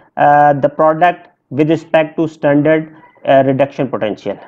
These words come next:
Now look at the two ions, positive ions present in this solution. One is hydrogen positive ion, other is copper positive ion. Hydrogen and copper positive ion, they will move toward the negative plate.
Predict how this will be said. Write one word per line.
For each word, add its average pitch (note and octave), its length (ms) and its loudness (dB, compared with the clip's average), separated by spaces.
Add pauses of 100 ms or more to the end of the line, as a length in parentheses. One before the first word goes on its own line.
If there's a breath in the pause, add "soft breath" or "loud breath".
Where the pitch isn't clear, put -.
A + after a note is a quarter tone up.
Now C#3+ 200 0
look F#3+ 240 0
at F3 240 0
the E3+ 340 2
two G#3 240 0
ions, D#3+ 500 -2 (600 soft breath)
positive F3 400 0
ions D3+ 360 0 (140)
present D#3+ 500 0 (320)
in D3+ 160 2
this E3 180 0
solution. D#3+ 580 0
One D#3 180 0
is E3+ 220 -4
hydrogen D3 580 -2
positive F#3+ 400 -2
ion, G3+ 240 0 (300 loud breath)
other D3+ 260 0
is E3+ 200 -2
copper E3 300 0
positive A2+ 460 -4
ion. G2 180 -10 (220 loud breath)
Hydrogen D#3+ 560 0
and F#3+ 160 0
copper E3+ 260 0
positive E3 420 -2
ion, D3+ 260 0
they D#3+ 120 2
will E3+ 140 0
move F3 340 2
toward D#3+ 380 0
the D3+ 60 2
negative E3+ 460 0
plate. F3+ 300 -2